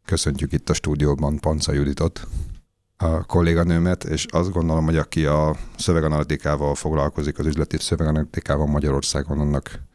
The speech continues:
a túlnyomó részének ismerősen cseng a neve. Judit most már tizen éve foglalkozik, bár nem is szabadna ilyet mondani, de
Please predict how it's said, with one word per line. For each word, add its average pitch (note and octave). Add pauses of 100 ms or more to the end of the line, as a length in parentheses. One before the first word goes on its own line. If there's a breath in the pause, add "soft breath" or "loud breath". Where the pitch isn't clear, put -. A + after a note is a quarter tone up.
(140)
a C#2+
túlnyomó D2
részének C#2+
ismerősen C#2+
cseng D2
a D2
neve. D#2 (520)
Judit D#2
most D2+
már C#2+
tizen D2
éve C#2 (560 loud breath)
foglalkozik, D2+
bár E2+
nem E2+
is D2
szabadna C2+
ilyet C2
mondani, D#2+
de C#2+